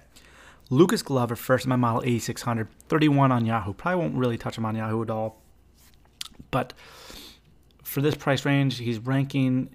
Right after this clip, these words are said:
in the top ten in recent form,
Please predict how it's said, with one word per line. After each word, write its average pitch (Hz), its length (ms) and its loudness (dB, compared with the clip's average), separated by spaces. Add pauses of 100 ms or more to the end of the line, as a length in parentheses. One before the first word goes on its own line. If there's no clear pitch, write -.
in 131 100 -4
the 120 100 -2
top - 300 -2
ten 123 460 -2 (140)
in 151 560 2 (720)
recent 127 320 -2
form, 156 580 0